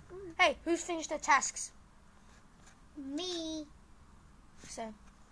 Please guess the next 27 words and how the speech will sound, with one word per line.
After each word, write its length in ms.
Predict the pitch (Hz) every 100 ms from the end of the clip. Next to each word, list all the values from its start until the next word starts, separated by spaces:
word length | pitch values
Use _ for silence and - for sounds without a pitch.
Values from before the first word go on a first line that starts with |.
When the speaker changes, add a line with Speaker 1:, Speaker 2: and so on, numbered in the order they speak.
| - -
Speaker 2:
no, 60 | 247
wait, 80 | - -
I 40 | -
have 80 | - - -
control. 260 | - - - - - - - - - - - - - - - -
Yeah, 180 | 277 220 - -
uh, 420 | 277 269 254 233 - - - - -
Jen, 220 | 302 247
have 100 | 226
you 140 | 285
finished 240 | 320 339 330
your 80 | 339
tasks? 480 | 381 392 - - -
Speaker 1:
I 120 | 392 330
got 200 | 403 349
my 240 | 392 381 370 -
phone. 580 | 427 440 320 453 440 294 - -
Speaker 2:
<coughs> 140 | -
Speaker 1:
Boop. 540 | 587 587 587 605 587 571 - - - - - - - - - - - - -
Dad. 200 | 254 254 - - - - - - - - -
Speaker 2:
Jen, 280 | 339 311 - -
uh, 360 | 277 269 262
have 260 | 254 269 254
you 180 | 277 294
finished 280 | 320 349 339
your 100 | 349
tasks? 380 | 392 381 -